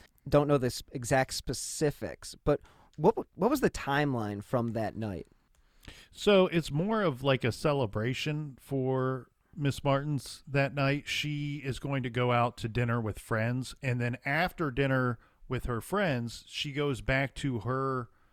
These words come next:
Speaker 2: dorm room and her, you know, her friends'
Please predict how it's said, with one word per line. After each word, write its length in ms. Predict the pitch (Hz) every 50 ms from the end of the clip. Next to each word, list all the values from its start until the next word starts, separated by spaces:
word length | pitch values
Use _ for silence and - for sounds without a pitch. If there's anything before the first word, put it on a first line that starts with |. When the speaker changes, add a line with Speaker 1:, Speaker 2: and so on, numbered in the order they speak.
| _ _ _ _ _ _ - 139
Speaker 2:
dorm 480 | 120 135 135 127 127 123 120 120 110 104
room 360 | 110 107 101 98 98 104 113 - -
and 200 | 123 113 107 101
her, 360 | 90 127 123 120 120 117 113 - - _ _ _ - - _ _ _ _ _ _ _ _ _ -
you 120 | 147 123
know, 160 | 101 90 92
her 140 | 92 98 90
friends' 600 | - - - 139 135 143 139 127 - - - -